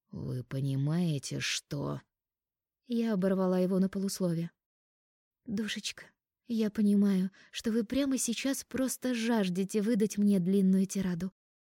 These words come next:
в своем неповторимом стиле, от которого у меня просто обязательно перехватит дух. Но давайте опустим эту часть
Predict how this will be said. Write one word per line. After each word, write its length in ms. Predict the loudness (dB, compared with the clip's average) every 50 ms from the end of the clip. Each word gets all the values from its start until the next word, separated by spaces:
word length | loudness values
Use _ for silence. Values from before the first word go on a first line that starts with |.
| _
в 80 | _ -6
своем 360 | -2 0 2 4 4 6 6
неповторимом 640 | 4 4 2 0 -2 -2 0 2 2 4 4 2 2
стиле, 440 | 0 -2 -2 0 2 2 2 0 -2 _ _ _ _ _
от 240 | -10 -8 -8 -8 -6
которого 420 | -6 -6 -4 -2 -2 0 0 2 2
у 80 | 4
меня 380 | 4 4 6 4 4 2 0 -2 -6 _ _ _ _
просто 460 | -8 -6 -4 -2 -2 -4 -4 -4 -4 -2
обязательно 800 | -2 -2 -2 -2 -2 0 -2 -2 -2 -2 -2 -2 0 0 0
перехватит 680 | 0 0 0 0 0 -2 -2 -2 -2 -2 -4 -6 -6 -4
дух. 300 | -4 -6 -6 -8 -14 _ _ _ _ _ _ _ _ _ _ _ _ _ _ _ -4
Но 160 | 0 0 2
давайте 380 | 2 2 0 0 -2 -2 -4
опустим 440 | -6 -4 -6 -8 -8 -4 0 0 0
эту 160 | 0 0 -2
часть 480 | -6 -6 -6 -6 -6 -6 -8 -12 -16 -20